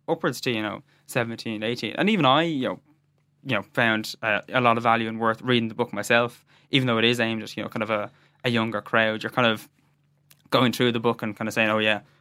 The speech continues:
I wouldn't have made that mistake if I'd, you know, read this book, um, you know, ten years ago." So I think it is, um, really valuable, even valuable for, you know, lads in their early twenties, whatever. They wouldn't, uh, they shouldn't automatically,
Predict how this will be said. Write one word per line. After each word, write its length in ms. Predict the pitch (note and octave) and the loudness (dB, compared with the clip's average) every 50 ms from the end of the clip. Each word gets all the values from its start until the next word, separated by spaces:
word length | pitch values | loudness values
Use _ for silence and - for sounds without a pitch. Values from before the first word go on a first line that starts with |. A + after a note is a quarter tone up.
| _ _ | _ _
I 60 | - A2 | -4 -2
wouldn't 180 | A#2+ B2+ B2+ | 0 0 2
have 100 | A#2 A#2 | 4 4
made 80 | A2+ A2 | 4 4
that 140 | A#2 A#2+ B2+ | 4 2 2
mistake 320 | A#2+ - - A#2+ A2 A#2+ | -2 0 0 0 0 2
if 80 | A#2+ A2+ | 0 0
I'd, 220 | G#2+ G#2+ G#2 - - - | 0 0 0 -4 -8 -10
you 80 | - A#2+ | -8 -8
know, 60 | G2+ | -6
read 240 | G2+ A2+ A2 A2 - | -4 -2 -4 -4 -4
this 140 | A#2 A2 - | -8 -10 -2
book, 320 | - A#2 G#2+ - - - _ _ _ _ _ _ _ | 0 0 0 0 -4 -18 _ _ _ _ _ _ _
um, 480 | A2 G#2+ G#2 G#2 G#2 G2+ G2+ G2 - - | -6 -4 -2 -2 -4 -4 -6 -8 -12 -18
you 60 | - - | -20 -20
know, 60 | - _ _ | -20 _ _
ten 220 | - - A2 G#2+ G#2+ | -12 -8 -8 -8 -6
years 200 | G#2+ G#2+ A2 A#2 | -6 -6 -6 -4
ago." 200 | A2+ G#2 G#2 - _ _ _ _ _ _ | -6 -6 -6 -8 _ _ _ _ _ _
So 120 | _ - C3 | _ -6 -2
I 20 | |
think 140 | B2 D#3 E3+ | -2 0 0
it 60 | F3 | 0
is, 220 | F3 F3+ E3 - - - | 0 -2 -2 -6 -4 -2
um, 420 | B2 A#2 A2+ A2+ A2+ A2+ A2+ G#2+ A#2 | 2 2 4 4 2 2 0 0 0
really 180 | D3+ F3+ F3+ F3 | 0 0 4 6
valuable, 360 | C3+ B2 A#2+ A#2 A2 G#2 - - | 6 6 6 4 0 -4 -6 -4
even 320 | F#3+ A3 G#3+ G3 D#3+ C#3 - _ _ | -4 -2 -2 -2 -4 -6 -10 _ _
valuable 300 | - C3 C3 A#2+ A2+ G#2 | 2 2 4 2 0 -2
for, 300 | - - G#2+ G2 F#2+ F#2 - _ _ _ _ | 0 0 -2 -2 -2 -6 -10 _ _ _ _
you 80 | - A2 | -6 -6
know, 100 | G2+ G#2+ - _ _ - _ - | -6 -6 -10 _ _ -20 _ -2
lads 260 | B2+ G2+ G#2+ G#2+ - | 0 0 0 0 -2
in 80 | A2 | -8
their 220 | G#2+ G2 - - - _ G#2 - - _ _ _ _ _ _ _ - | -8 -8 -8 -10 -14 _ -18 -18 -18 _ _ _ _ _ _ _ -14
early 180 | G#2+ G#2+ G#2 | -12 -12 -12
twenties, 400 | G2+ - A2 A2+ B2+ C#3 C3 B2 | -4 0 0 2 2 0 -4 -4
whatever. 260 | - A2 G#2+ G2+ - - _ _ | -4 -4 -4 -4 -4 -10 _ _
They 80 | B2+ | -6
wouldn't, 260 | A#2 A2+ A2 A2+ - | -6 -6 -8 -8 -6
uh, 200 | A2+ A2 A2 A2 - _ _ _ _ | -4 -4 -4 -4 -6 _ _ _ _
they 80 | - B2 | -4 -2
shouldn't 420 | - - B2 A#2 A2 G#2 - - - | 0 0 0 0 0 -4 -6 -4 0
automatically, 600 | A#2+ A#2 A2+ A2+ A2+ A2+ A#2+ A#2+ - A#2 A2+ A2+ | 2 2 2 2 2 0 0 -2 -6 -8 -8 -8